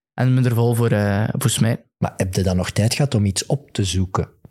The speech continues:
Speaker 2: Van
Speaker 1: Heel
Speaker 2: waar
Speaker 1: kort, hè, ja.
Speaker 2: kom
Speaker 1: Je
Speaker 2: je
Speaker 1: weet dat het in
Speaker 2: terecht?
Speaker 1: het zuiden ligt, eh, juist gezakt. Eh, dan denkt, "Oké, ze zijn ambities wel." Dat was het meest opviel. Ze willen direct terug te promoveren. Dan kijk je naar de stand. Stand laatst, nul op zes.
Speaker 2: <laughs>
Speaker 1: Dan denken ze van, "Ja, Jos, hey, eh,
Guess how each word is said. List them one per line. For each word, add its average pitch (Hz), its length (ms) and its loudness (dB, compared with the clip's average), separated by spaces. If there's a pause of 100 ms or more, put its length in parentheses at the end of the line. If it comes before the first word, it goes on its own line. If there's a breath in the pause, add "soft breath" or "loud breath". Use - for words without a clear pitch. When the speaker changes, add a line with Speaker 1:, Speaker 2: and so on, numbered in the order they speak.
(180)
Speaker 2:
Van 101 260 0
Speaker 1:
Heel 110 100 2
Speaker 2:
waar 117 160 4
Speaker 1:
kort, 131 200 -2
hè, 131 80 0
ja. 127 160 2
Speaker 2:
kom 127 100 2
Speaker 1:
Je 110 80 2
Speaker 2:
je 113 60 2
Speaker 1:
weet 127 120 2
dat - 100 2
het 147 80 2
in 113 60 2
Speaker 2:
terecht? - 140 0
Speaker 1:
het 117 100 2
zuiden 120 180 2
ligt, 120 260 -2
eh, 113 160 2
juist 117 240 2
gezakt. 120 460 0 (100)
Eh, 85 300 0
dan 120 180 2
denkt, 127 220 0
"Oké, 123 300 0
ze 117 160 2
zijn 120 200 2
ambities 120 460 2
wel." 127 340 2 (260 loud breath)
Dat 127 140 0
was 127 160 2
het - 180 -4 (280)
meest 127 320 0
opviel. 151 300 0 (480 loud breath)
Ze - 120 -2
willen 139 140 2
direct 170 260 0
terug 160 180 0
te - 80 -8
promoveren. 127 600 0
Dan 127 120 0
kijk 139 160 0
je 147 60 2
naar 139 100 2
de 120 80 0
stand. 139 540 -2
Stand 131 300 -2
laatst, 139 380 0
nul 139 300 2
op 143 80 0
zes. - 420 -2 (320)
Speaker 2:
<laughs> 160 420 0
Speaker 1:
Dan 156 140 2
denken 156 260 2
ze 143 100 0
van, 156 120 2
"Ja, 160 140 2
Jos, 160 360 0
hey, 139 360 2
eh, 143 680 2